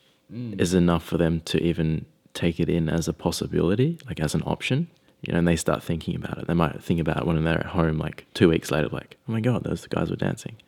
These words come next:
Speaker 2: So it kinda stays with them.
Speaker 1: Yeah, definitely. And I think, uh, you know, learning to let go of whatever's going on in your head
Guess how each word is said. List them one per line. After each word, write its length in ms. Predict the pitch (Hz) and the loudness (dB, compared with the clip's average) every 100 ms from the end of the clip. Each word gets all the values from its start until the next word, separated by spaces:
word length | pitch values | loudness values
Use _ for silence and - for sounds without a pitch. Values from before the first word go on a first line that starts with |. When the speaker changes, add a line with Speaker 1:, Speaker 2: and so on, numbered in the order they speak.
| _ _ _ _ _ | _ _ _ _ _
Speaker 2:
So 100 | 98 | -2
it 80 | 95 | 2
kinda 160 | 98 90 | 2 2
stays 340 | - 80 80 | 2 0 0
with 120 | 82 | -4
them. 180 | - 87 - _ _ _ _ _ _ _ _ _ _ | -10 -12 -14 _ _ _ _ _ _ _ _ _ _
Speaker 1:
Yeah, 440 | - - 98 104 92 | -8 2 4 6 4
definitely. 760 | - 98 - 78 - 78 - - | 2 0 0 0 0 -2 -2 -4
And 640 | 87 92 92 90 90 87 - - - _ _ - _ _ _ _ _ | -2 0 0 0 0 -4 -8 -14 -20 _ _ -20 _ _ _ _ _
I 120 | 101 | -4
think, 340 | 95 95 90 - | -2 0 0 2
uh, 320 | 98 90 90 82 | 2 4 4 4
you 120 | 92 | 6
know, 320 | 90 92 90 - _ | 8 8 6 2 _
learning 440 | - 98 101 107 117 | 6 10 10 10 8
to 120 | 98 | 8
let 240 | 87 - | 6 6
go 560 | - 95 95 92 90 82 - | 8 10 12 12 10 6 6
of 560 | 92 90 90 87 - - | 8 8 8 4 -6 -6
whatever's 420 | 87 92 87 87 | 6 8 8 6
going 280 | - 87 92 | 4 6 8
on 140 | 90 | 8
in 120 | 87 | 8
your 100 | 87 | 6
head 320 | 87 87 90 | 4 4 2